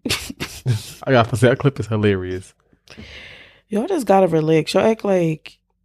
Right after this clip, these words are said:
Speaker 1: Horn dogs.
Speaker 2: Yeah, and it's never that
Speaker 1: Serious.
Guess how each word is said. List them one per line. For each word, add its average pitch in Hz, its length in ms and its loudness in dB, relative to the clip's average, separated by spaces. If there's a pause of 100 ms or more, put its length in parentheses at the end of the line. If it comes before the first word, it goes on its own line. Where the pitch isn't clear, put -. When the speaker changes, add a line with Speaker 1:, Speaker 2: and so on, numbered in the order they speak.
(120)
Speaker 1:
Horn 190 460 4
dogs. 98 580 0 (500)
Speaker 2:
Yeah, - 300 -6
and 220 120 -4
it's 190 160 -4
never 190 760 -4 (280)
that 156 560 -4 (440)
Speaker 1:
Serious. - 460 -4